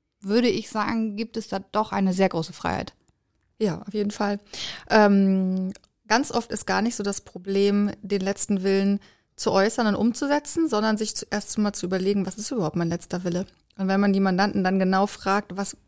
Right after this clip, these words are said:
Speaker 2: möchten sie denn? Wie soll es denn jetzt eigentlich sein? Und bei Ehegatten kann das ja zum Beispiel auch unterschiedlich sein.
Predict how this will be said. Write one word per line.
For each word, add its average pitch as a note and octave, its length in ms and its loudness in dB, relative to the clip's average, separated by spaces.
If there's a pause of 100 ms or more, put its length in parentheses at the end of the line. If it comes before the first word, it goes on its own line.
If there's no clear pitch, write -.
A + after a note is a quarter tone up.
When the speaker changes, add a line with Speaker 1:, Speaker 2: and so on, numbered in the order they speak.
Speaker 2:
möchten B3+ 400 2
sie A#3 140 -2
denn? F3 240 0
Wie F#3+ 80 -2
soll G3+ 180 -2
es B3+ 80 -4
denn G3+ 160 0
jetzt G3 180 -4
eigentlich F#3+ 340 -4
sein? G#3+ 360 0
Und G3 100 -2
bei G#3 100 4
Ehegatten G3+ 400 4
kann G3 180 -4
das F#3+ 160 -4
ja F3+ 80 -6
zum F#3+ 160 -4
Beispiel F#3 320 -6
auch - 140 -4 (140)
unterschiedlich A3+ 600 0
sein. A3+ 260 0